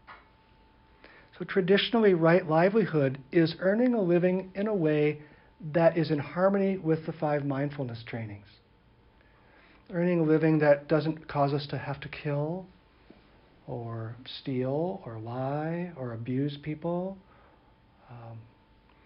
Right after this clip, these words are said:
so on the one level, that sounds really cut and dried. Like, for instance, I, I know that I would not take a job in a slaughterhouse. It's, it, um,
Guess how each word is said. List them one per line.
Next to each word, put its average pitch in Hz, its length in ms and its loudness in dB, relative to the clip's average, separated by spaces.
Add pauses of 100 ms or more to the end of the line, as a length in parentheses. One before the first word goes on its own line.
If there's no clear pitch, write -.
(1600)
so 190 120 -2
on 185 220 4
the 185 80 2
one 214 320 8
level, 226 300 8
that 196 220 6
sounds 185 360 4
really 180 220 8
cut 185 240 0
and 165 80 2
dried. 120 420 2 (1600)
Like, 156 140 -6
for 175 160 0
instance, 214 400 2 (140)
I, 180 320 4 (180)
I 190 320 2
know 180 420 4
that 180 200 2
I 160 160 6
would 180 180 2
not 156 260 2
take 165 180 -2
a 165 60 -2
job 127 300 -2
in 160 60 -2
a 190 60 -2
slaughterhouse. 156 720 0 (360)
It's, 180 260 -4 (280)
it, 170 320 2 (760)
um, 131 380 -6